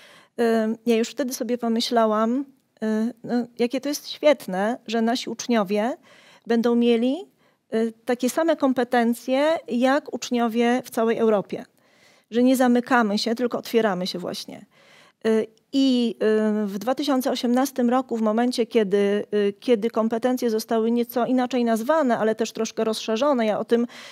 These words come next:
y, będę chciała też powiedzieć, jak będzie taka przestrzeń, o tym, jak rozumiemy teraz wielojęzyczność, y,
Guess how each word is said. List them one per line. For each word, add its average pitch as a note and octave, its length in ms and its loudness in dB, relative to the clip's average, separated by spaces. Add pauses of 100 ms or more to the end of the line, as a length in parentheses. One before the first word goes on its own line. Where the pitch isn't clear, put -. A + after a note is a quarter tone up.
(340)
y, A3 140 2
będę A#3 260 0
chciała A#3+ 280 -2
też A#3 140 -6
powiedzieć, A#3+ 360 -4
jak G3 120 -2
będzie G3+ 220 -2
taka G3+ 200 -2
przestrzeń, G#3+ 640 -4 (300)
o A3 100 -6
tym, G#3+ 180 -2
jak G3+ 160 -2
rozumiemy G#3 560 0
teraz G3+ 260 -2
wielojęzyczność, G#3 1040 -2
y, G3+ 420 -4